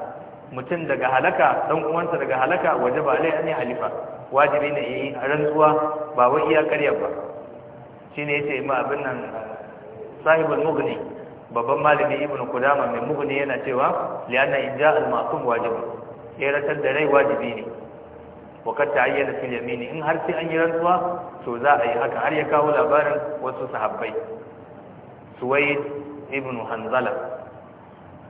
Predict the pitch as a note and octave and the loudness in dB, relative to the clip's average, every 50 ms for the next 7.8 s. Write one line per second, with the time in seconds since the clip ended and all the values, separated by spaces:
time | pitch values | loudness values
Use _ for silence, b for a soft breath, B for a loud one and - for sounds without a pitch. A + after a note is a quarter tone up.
0 | - - - - A2 A2+ A2 - C#3+ C#3 B2+ B2 B2+ C3 B2+ C3 C#3 C#3+ C#3+ C#3 | -20 -18 -14 -12 -10 -10 -6 -6 -4 -2 -2 -2 -2 -2 -2 -4 -4 -4 -4 -4
1 | C#3 C3 A2 A2 G#2 - C3+ C#3 C3+ C3+ C#3 C#3 C#3 D3+ D3+ D#3 D3+ D3+ D3+ D3+ | -2 -2 -2 -2 0 -2 -2 -4 -4 -6 -8 -8 -6 -4 -2 -2 -2 0 -2 -2
2 | D3+ D3 C#3 C#3+ C#3+ C3 C#3 C3+ C3 B2+ - - - - - - - - - - | -2 -4 -4 -6 -2 0 0 2 2 0 -2 -4 -6 -8 -10 -12 -12 -14 -14 -16
3 | - - - - - - - - - - - - - - - - - - C#3 B2+ | -16 -18 -18 -18 -18 -18 -18 -18 -18 -18 -18 -18 -18 -18 -20 -6 0 2 4 4
4 | D#3+ E3+ - - - - C#3 C3+ - D3+ C#3+ D3 D#3 D#3 D3+ D3+ D3 - C3+ C3+ | 4 4 2 2 2 2 2 2 2 2 6 8 8 8 8 4 2 0 0 0
5 | - C#3 C#3+ A#2 G#2+ - - - - - - - - - - - - - - - | -2 -2 -2 -4 -4 -4 -6 -8 -10 -10 -12 -12 -14 -16 -18 -18 -20 -20 -20 -20
6 | - - - - - - - - - - - - - - - - - - - - | -20 -20 -20 -20 -20 -20 -20 -20 -20 -20 -20 -20 -20 -20 -20 -20 -20 -20 -20 -20
7 | - - - - C#3 C#3 C#3+ C#3 C3 A2+ C3+ C#3 C#3+ C3+ - | -20 -12 -4 0 2 2 2 2 0 0 0 0 2 0 0